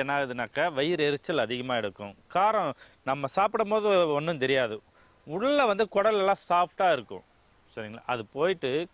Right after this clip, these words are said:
காரம் எரிஞ்சிச்சானா என்ன ஆகும்? அது உள்ள பூ போல ஆகி போகும் குடலெல்லாம். அப்ப எது போட்டாலும் ஸ்-, நிக்காது, அது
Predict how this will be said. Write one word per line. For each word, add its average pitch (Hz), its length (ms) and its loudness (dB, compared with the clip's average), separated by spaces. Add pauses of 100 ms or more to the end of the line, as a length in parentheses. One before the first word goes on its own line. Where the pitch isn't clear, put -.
காரம் 190 460 2
எரிஞ்சிச்சானா 185 680 0
என்ன 139 200 -2
ஆகும்? 107 260 -10 (1500)
அது 107 160 -6 (460)
உள்ள 202 160 2 (640)
பூ 254 100 0 (220)
போல 220 180 4 (120)
ஆகி 165 200 -2
போகும் 107 260 -6 (260)
குடலெல்லாம். 151 520 0
அப்ப 233 240 0 (140)
எது 196 180 2
போட்டாலும் 175 420 -2
ஸ்-, - 160 -20 (560)
நிக்காது, 143 380 0
அது 170 80 0